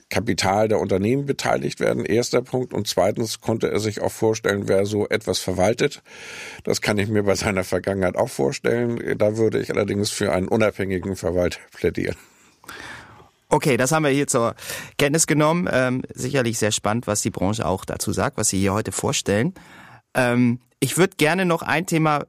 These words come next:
Speaker 2: mit Ihnen besprechen, und zwar das Thema, was alle umtreibt, die Inflation. Die hat Deutschland fest im Griff. Die Bürger sind, ähm, alarmiert.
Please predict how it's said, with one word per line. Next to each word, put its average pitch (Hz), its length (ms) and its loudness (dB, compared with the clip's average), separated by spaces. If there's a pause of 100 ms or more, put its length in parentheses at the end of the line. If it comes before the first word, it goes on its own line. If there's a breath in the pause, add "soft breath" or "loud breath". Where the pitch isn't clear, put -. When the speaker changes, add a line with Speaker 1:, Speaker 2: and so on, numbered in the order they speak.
(140)
Speaker 2:
mit - 280 -2
Ihnen 147 240 2
besprechen, - 1400 0
und 127 320 0
zwar 123 300 2
das 117 200 0
Thema, 120 280 2
was 104 140 -2
alle 135 300 0
umtreibt, 131 500 -2
die 92 40 -2
Inflation. 139 840 2 (720 loud breath)
Die 139 140 6
hat 127 160 2
Deutschland 127 300 0
fest - 280 0
im 110 80 0
Griff. 131 320 0
Die 127 100 0
Bürger 135 500 2
sind, 123 520 -2
ähm, 120 500 -2 (120)
alarmiert. 143 720 2